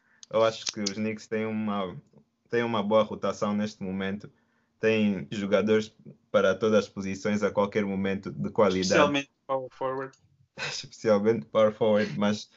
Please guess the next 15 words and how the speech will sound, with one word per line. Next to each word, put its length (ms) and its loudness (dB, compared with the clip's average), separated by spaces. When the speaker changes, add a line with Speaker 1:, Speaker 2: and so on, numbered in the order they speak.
Speaker 1:
os 120 -2
jogadores 420 4
são 140 -2
todos 280 -2
muito 280 -4
versáteis 540 0
e 40 -4
eu 80 4
acho 180 0
que 60 -4
eles 120 -2
vão 140 -4
se 100 -6
aguentar 400 -2
bem 300 -4